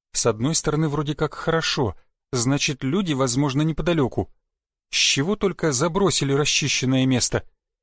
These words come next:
С другой стороны, как рассказывал Паштету один бывалый товарищ, некоторое время помывший золото на Лене, причём по собственному желанию туда уехавший,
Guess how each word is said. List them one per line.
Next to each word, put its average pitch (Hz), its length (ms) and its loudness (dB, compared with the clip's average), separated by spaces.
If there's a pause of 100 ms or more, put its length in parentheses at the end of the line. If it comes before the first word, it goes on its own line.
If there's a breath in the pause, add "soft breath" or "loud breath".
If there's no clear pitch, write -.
(420 soft breath)
С 120 160 0
другой 123 340 0
стороны, 180 520 0 (220)
как 131 180 0
рассказывал 135 520 0
Паштету 147 460 0
один 143 280 0
бывалый 139 360 2
товарищ, 151 480 2
некоторое 143 420 2
время 143 300 2
помывший 143 480 0
золото 131 340 0
на 139 120 2
Лене, 160 340 0 (380)
причём 156 360 0
по - 100 -2
собственному 143 600 0
желанию 131 420 2
туда 143 220 0
уехавший, 123 640 -2